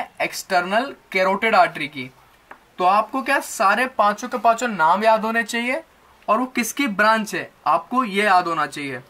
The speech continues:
जैसे कि anterior tympanic branch, ये अपनी branch है maxillary artery की। तो उसको याद करने के लिए आप,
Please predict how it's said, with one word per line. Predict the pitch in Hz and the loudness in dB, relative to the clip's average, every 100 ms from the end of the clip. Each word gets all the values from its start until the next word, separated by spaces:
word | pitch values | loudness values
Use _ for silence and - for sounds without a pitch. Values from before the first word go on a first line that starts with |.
| _ _ _ _ - | _ _ _ _ -8
जैसे | 175 185 | -4 -2
कि | 208 240 - _ | -2 -4 -6 _
anterior | 175 180 - 208 202 226 208 | -4 -4 -6 -2 0 0 -2
tympanic | 214 196 220 226 190 | -4 -2 -2 -2 -2
branch, | 214 226 233 - 170 | 0 0 0 -8 -6
ये | 202 | -2
अपनी | 214 220 | 0 -2
branch | 220 185 208 220 208 | -4 2 2 2 0
है | 254 226 160 | -2 -2 -2
maxillary | 165 165 196 196 196 | -2 0 0 2 4
artery | 185 180 190 | 2 0 -6
की। | 180 190 185 _ _ _ _ _ | -6 -10 -12 _ _ _ _ _
तो | 202 | -6
उसको | - 233 | -4 0
याद | 202 220 - | 4 4 2
करने | 233 226 240 | -2 0 -2
के | 240 | 0
लिए | 247 | 2
आप, | 247 240 | 2 0